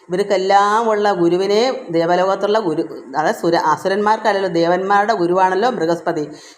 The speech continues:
ശുക്രാചാര്യനാണ് അസുരന്മാരുടെ ഗുരു. അപ്പോൾ ഈ ദേവഗുരുവിനെ എന്തിനാ മാറ്റിക്കളഞ്ഞത്? എന്നിട്ട് വിശ്വരൂപനെ എന്തിനാ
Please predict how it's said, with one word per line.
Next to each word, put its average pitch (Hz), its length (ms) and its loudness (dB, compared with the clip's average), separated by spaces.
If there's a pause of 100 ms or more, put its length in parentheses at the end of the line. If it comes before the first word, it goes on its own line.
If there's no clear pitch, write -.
(100)
ശുക്രാചാര്യനാണ് 190 1080 0
അസുരന്മാരുടെ 175 480 2
ഗുരു. 156 220 -2
അപ്പോൾ 160 160 0
ഈ 202 40 0
ദേവഗുരുവിനെ 226 680 0
എന്തിനാ 196 540 2
മാറ്റിക്കളഞ്ഞത്? 160 1120 0 (320)
എന്നിട്ട് 202 220 -2
വിശ്വരൂപനെ 269 680 2
എന്തിനാ 202 400 2